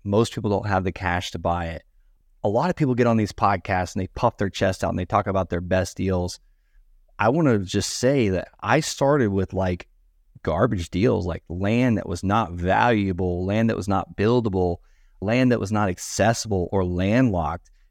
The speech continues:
And it started with a two hundred eighty-five dollar land deal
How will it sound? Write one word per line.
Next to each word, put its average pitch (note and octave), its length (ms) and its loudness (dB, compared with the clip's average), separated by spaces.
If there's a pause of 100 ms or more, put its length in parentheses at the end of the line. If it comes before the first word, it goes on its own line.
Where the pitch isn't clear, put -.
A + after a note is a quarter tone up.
(120)
And G2 320 0
it G2 80 -2
started B2+ 260 4
with G#2 120 2
a F2+ 60 -2
two C#3+ 180 -2
hundred A#2 180 2
eighty-five G2+ 420 0
dollar F#2 260 0
land F#2 280 -2
deal F#2+ 320 -2